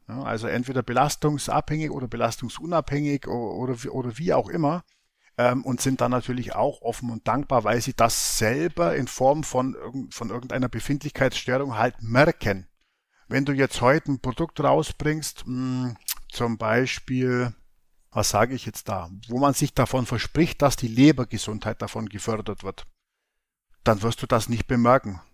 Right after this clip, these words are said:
Wenn du jetzt nicht ein Labor machst, wirst du nicht merken, ob dir das jetzt was hilft oder nicht. Das tut jetzt nicht weniger weh.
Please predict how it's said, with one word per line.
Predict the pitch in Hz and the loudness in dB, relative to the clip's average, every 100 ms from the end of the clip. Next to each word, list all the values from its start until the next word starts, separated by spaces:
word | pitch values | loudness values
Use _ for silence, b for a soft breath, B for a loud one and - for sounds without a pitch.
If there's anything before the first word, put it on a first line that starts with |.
| _ | _
Wenn | 101 95 | -8 -6
du | 107 | -6
jetzt | 101 - 110 | -6 -6 -8
nicht | 101 | -6
ein | 110 | -4
Labor | 104 98 113 131 | -4 -2 0 2
machst, | 143 135 - | 0 -2 -6
wirst | 110 123 | -8 -2
du | |
nicht | 120 113 110 | -2 -2 0
merken, | 113 131 143 | 2 2 0
ob | 117 - | -2 -2
dir | 123 | 0
das | 117 - | 0 -2
jetzt | 110 110 | -6 -6
was | 101 - | -6 -2
hilft | 135 - | -2 -2
oder | 131 131 | 0 4
nicht. | 143 - 104 | 4 2 -4
Das | - | -6
tut | - 117 | -6 -4
jetzt | 110 - | -6 -6
nicht | 104 98 | -6 -2
weniger | 120 117 104 101 | 2 2 2 2
weh. | 135 160 | 2 2